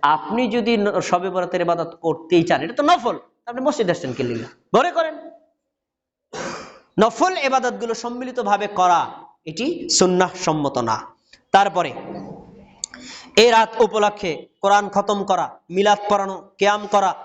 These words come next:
এবং সম্মিলিত দোয়া মোনাজাত করা হয় না আমাদের মসজিদে, এগুলো বিদআত। তারপরে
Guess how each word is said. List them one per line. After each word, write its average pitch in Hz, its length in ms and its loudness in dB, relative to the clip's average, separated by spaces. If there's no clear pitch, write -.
এবং 180 300 0
সম্মিলিত 180 580 -2
দোয়া 170 280 4
মোনাজাত 160 400 -6
করা 131 220 0
হয় 170 140 2
না 202 80 0
আমাদের 247 220 -2
মসজিদে, 262 600 -4
এগুলো 147 220 4
বিদআত। 131 280 4
তারপরে 190 380 6